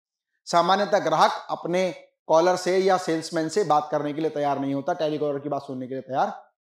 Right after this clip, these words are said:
नहीं होता। तो आपके अंदर कन्विंसिंग पावर होनी चाहिए। और किसी भी व्यक्ति को यदि कन्विंस करना है, तो दो ही तरीके हैं, या तो वो आपका क्लोज फ्रेंड हो, आपको जानता हो, आपका रिलेटिव हो, तो आपकी बात वो सुनेगा और समझेगा,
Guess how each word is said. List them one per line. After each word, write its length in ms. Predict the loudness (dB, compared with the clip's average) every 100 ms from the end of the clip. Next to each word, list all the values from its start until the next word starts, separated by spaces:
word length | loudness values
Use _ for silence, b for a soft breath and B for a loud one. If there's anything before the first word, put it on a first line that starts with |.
| _
नहीं 180 | -4 -4
होता। 200 | -6 -8
तो 120 | -2
आपके 220 | -2 -2
अंदर 140 | -4 -2
कन्विंसिंग 600 | -2 0 0 -2 -2 0
पावर 240 | 0 0
होनी 180 | -2 -4
चाहिए। 340 | -8 -12 -14 -20 _ _ _ -4
और 180 | -2 -2
किसी 260 | -2 2
भी 120 | 2 4
व्यक्ति 320 | 2 2 -2
को 100 | 0
यदि 120 | 2
कन्विंस 360 | 4 4 2 0
करना 240 | -2 -2
है, 200 | -8 _ _ _ _ _ _
तो 60 | 4
दो 140 | 6
ही 60 | 8
तरीके 320 | 6 4 -2
हैं, 200 | -8 -14 _ _ -2
या 180 | 6 6
तो 140 | 8
वो 80 | 8
आपका 260 | 8 6 2
क्लोज 320 | 4 4 4
फ्रेंड 280 | 4 4 6
हो, 60 |
आपको 300 | 6 6 4
जानता 340 | 4 4 4 4
हो, 140 | 6
आपका 260 | 6 6 4
रिलेटिव 360 | 4 2 0
हो, 120 | -2 -6 _ _ _ _
तो 60 | 6
आपकी 320 | 8 6 4
बात 220 | 4 4
वो 80 | 2
सुनेगा 380 | 0 0 4 4
और 120 | 4
समझेगा, 420 | 2 -4 -4 -8